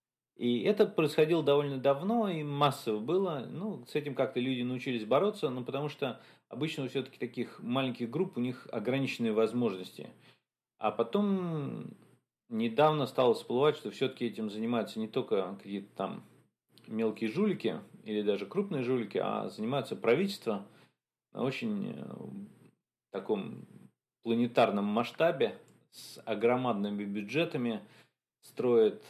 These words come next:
а, такие дейта-центры для анализа, которые соизмеримы с дейта-центрами,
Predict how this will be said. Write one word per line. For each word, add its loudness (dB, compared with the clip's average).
а, -4
такие -6
дейта-центры 0
для -2
анализа, -2
которые -4
соизмеримы -4
с -10
дейта-центрами, -2